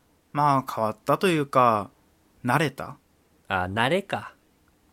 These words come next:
Speaker 1: うん。ま
Speaker 2: あでもいいね。そういう、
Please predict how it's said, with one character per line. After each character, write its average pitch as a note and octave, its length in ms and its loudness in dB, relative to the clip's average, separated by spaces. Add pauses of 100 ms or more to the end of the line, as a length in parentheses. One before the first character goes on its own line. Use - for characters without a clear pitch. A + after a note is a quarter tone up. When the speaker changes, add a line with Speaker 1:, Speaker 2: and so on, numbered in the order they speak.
Speaker 1:
う B2 40 -10
ん。 - 20 -6
ま A2+ 600 -4 (720)
Speaker 2:
あ F#2+ 80 -8
で F2 60 -8
も F#2 80 -12
い D#3+ 220 -10
い - 20 -8
ね。 A#2 340 -4
そ G2+ 280 -8
う G2+ 40 -6
い G2 640 -6
う、 - 60 -14